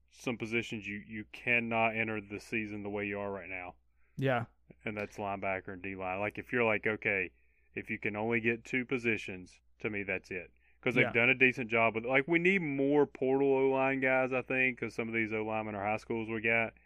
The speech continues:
Speaker 2: Mm-hmm.
Speaker 1: So I would say, you know, you gotta go grab that too. But I think you got your, you really could have your two tackles, right? I mean, you got the,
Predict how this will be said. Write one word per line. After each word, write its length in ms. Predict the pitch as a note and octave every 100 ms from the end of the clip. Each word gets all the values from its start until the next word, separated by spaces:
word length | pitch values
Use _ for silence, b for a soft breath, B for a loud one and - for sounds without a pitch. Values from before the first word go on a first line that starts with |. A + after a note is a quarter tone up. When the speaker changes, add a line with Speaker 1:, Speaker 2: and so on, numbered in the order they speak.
| -
Speaker 2:
Mm-hmm. 480 | D3 C3+ B2+ C#3+ C#3+ - _ _ -
Speaker 1:
So 360 | - B2 A#2
I 140 | A#2 B2
would 180 | B2+ -
say, 300 | C3 A#2 A2+
you 180 | A#2
know, 300 | A#2 G#2+ G#2 A2 A2+
you 300 | G#2+ A#2+ B2
gotta 220 | A2+ B2+ A#2
go 100 | A#2
grab 280 | A2+ A2+
that 200 | A2 G#2+
too. 220 | - A#2+ A2+
But 160 | A2
I 80 | A2+
think 320 | - A2+ G#2+ _ _ _ _
you 160 | A2+ A2
got 260 | C#3 C#3+
your, 160 | D3 C3
you 160 | C3 B2
really 340 | C#3+ F#3 C#3
could 300 | - - C#3+
have 260 | C3 B2+ A2
your 120 | A2
two 320 | - C3 A#2+ - _ _ _
tackles, 580 | - C3+ A#2+ G2+ F#2+ G2
right? 240 | G#2+ A2+
I 40 | A2+
mean, 120 | G#2+
you 100 | A2
got 280 | A2+ A#2 G#2
the, 280 | A2 G#2+ G2